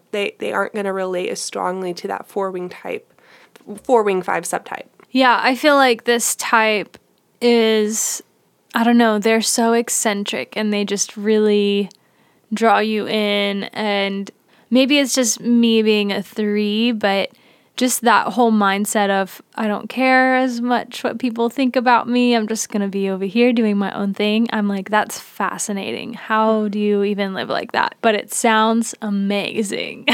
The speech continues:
Speaker 2: <laughs> you know?
Speaker 1: Yeah, I feel like the, the people I know that are four wing fives, I, I find them to be very interesting people, mostly 'cause they don't make sense to me. And because I,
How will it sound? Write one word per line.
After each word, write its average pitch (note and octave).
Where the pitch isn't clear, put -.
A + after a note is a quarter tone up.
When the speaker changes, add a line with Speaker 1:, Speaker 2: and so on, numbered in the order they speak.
Speaker 2:
<laughs> -
you A#3+
know? G#3+
Speaker 1:
Yeah, A#3+
I A#3+
feel C4+
like C#4
the, A#3
the G#3
people B3
I A#3+
know F#3+
that F#3+
are F#3+
four F#3+
wing F#3
fives, -
I, -
I G#3+
find G3+
them A3
to -
be G3+
very F#3+
interesting G3+
people, G#3
mostly G3+
'cause G3
they G3+
don't F#3
make F3
sense -
to -
me. C#3
And G#3+
because F3
I, F#3+